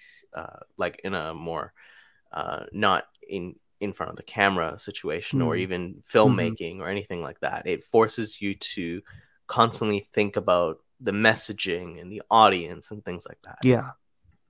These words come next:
Speaker 2: Okay. Uh, cool. So, and then <laughs> what did you do after you graduated from your communications program?
Speaker 1: So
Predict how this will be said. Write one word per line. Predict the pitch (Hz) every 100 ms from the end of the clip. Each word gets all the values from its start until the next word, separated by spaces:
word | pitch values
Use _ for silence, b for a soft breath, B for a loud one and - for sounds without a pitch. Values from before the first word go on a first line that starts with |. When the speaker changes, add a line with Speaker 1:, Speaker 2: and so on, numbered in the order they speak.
| - 208
Speaker 2:
Okay. | 214 120 - _ _ _
Uh, | - 123 120 - -
cool. | 135 -
So, | - 147 123 B B B B _ _ -
and | 156
then | 170 170 156 143 - _
<laughs> | 151 - 180
what | 190 156 170
did | 180 208
you | 175
do | 147 151 156
after | 139 135 - 143
you | 131 123 120
graduated | 117 131 127 127 117 110
from | - 123 113 110 _ b -
your | 127
communications | - 123 120 123 120 120 120 131 - _
program? | - 113 113 117 131 _ _ _ _ _ _ _ _ -
Speaker 1:
So | - - 143 143 143 143